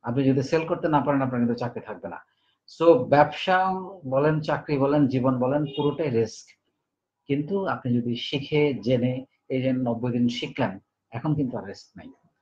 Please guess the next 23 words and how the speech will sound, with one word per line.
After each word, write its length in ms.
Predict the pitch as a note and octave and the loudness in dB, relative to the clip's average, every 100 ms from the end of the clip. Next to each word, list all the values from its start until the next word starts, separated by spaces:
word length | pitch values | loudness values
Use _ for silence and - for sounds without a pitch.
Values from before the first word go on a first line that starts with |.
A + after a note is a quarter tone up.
| _ - - | _ -20 -16
শিখে 460 | - F3 E3+ F3+ | -2 -2 2 0
জেনে 420 | C3+ C3+ C3+ D#3+ | 2 4 6 4
আপনি 220 | D#3+ - B2 | 0 -2 -4
যদি 160 | B2 | -4
কোনো 180 | A#2+ A#2+ | 0 2
কিছুতে 240 | A#2+ D3 | 2 0
নামেন, 380 | C3 A#2 C3+ F3 - _ _ _ | 0 0 0 -2 -6 _ _ _
রিস্কটা 440 | A#2 A#2+ - D#3+ E3 - | -8 -8 -12 -14 -14 -10
কমে 240 | E3 D3+ | -6 -6
যায়। 180 | - - _ _ | -6 -12 _ _
থা-, 180 | C3+ B2+ | -6 -2
নাই 300 | B2 C#3+ F3 | 0 0 0
আমি 160 | D#3 C3+ | -2 -4
সেটা 200 | B2+ A#2 | -6 -4
বলবো 240 | A2 G#2+ | -4 -4
না, 180 | C3 - _ _ _ - | -8 -10 _ _ _ 0
কমে 180 | D3 B2+ | 4 4
যায়, 160 | - - _ _ - - - | 2 -8 _ _ -20 -20 -18
সেই 200 | - D#3 D3 | -4 -2 0
কমানোর 300 | D3+ C#3+ C3+ A#2 | 4 4 4 2
কাজটা 240 | A2 - C#3+ | -4 -4 -2
আমরা 140 | C3+ C3+ | -2 -2
করেছি। 260 | C3 C3 | -4 -2